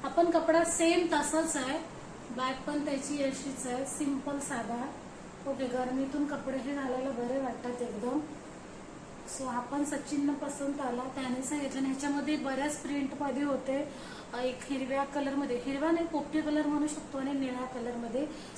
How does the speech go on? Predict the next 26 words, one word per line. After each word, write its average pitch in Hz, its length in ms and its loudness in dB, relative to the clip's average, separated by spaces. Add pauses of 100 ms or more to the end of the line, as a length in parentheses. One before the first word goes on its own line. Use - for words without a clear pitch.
(120)
सेम 359 220 2
डिझाईन, 285 380 4
फक्त 302 260 -2 (100)
कलर 294 240 4
वेगवेगळे 269 500 4
होते. 277 440 2
याची 269 260 2
जरा 311 240 6
प्रिंट 302 380 4
आहे, 311 100 2
म्हणजे, 285 220 0 (300)
अ, 254 40 -4
ही 247 200 0
फुलं 269 280 -2
आहेत 285 180 0
ते 320 60 2
मोठी 285 400 4
आहेत, 269 220 4 (500)
ते 285 120 4
होते 302 280 6
ते 320 140 2 (120)
छोटे 302 260 2
छोटे. 285 260 0
आणि 302 140 6
ह्याला 294 320 2
पण 320 180 2